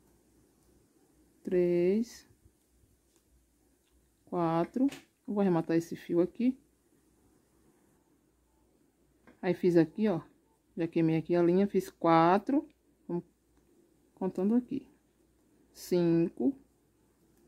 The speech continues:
seis. Um, dois, três, quatro, cinco, seis, sete e oito.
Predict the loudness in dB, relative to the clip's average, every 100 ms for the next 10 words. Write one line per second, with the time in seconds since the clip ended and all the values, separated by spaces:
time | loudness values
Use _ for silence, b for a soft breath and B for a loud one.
0 | _ _ _ _ _ _ _ _ _ _
1 | -20 0 4 4 4 -2 -8 -20 _ _
2 | _ _ _ _ _ _ _ _ _ _
3 | _ _ _ _ _ _ _ _ _ _
4 | _ _ _ _ _ _ _ _ _ _
5 | _ _ 0 2 2 0 -2 6 8 8
6 | 2 -4 4 4 2 -8 -4 -4 -6 -20
7 | -10 -4 -4 -4 -14 -6 0 0 0 -6
8 | -2 -2 -2 -4 -4 _ _ _ _ _
9 | _ _ _ _ _ -2 8 8 8 2
10 | -18